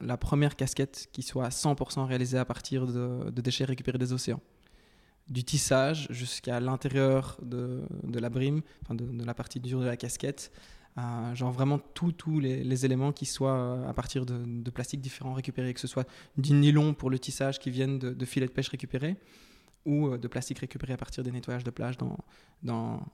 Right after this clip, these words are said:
dans la partie dure de la casquette, s-, ou même l'attache à l'arrière. Mais bon, c'est un truc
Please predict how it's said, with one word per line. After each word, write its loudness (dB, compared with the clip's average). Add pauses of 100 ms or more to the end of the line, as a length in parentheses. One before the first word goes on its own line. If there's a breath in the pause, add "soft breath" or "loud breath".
(120)
dans -8
la -6
partie -8
dure -2
de 0
la -6
casquette, -6 (1300 soft breath)
s-, -6
ou 4
même 8
l'attache 0
à -10
l'arrière. -8 (120)
Mais 0
bon, 0 (260)
c'est -2
un 4
truc 0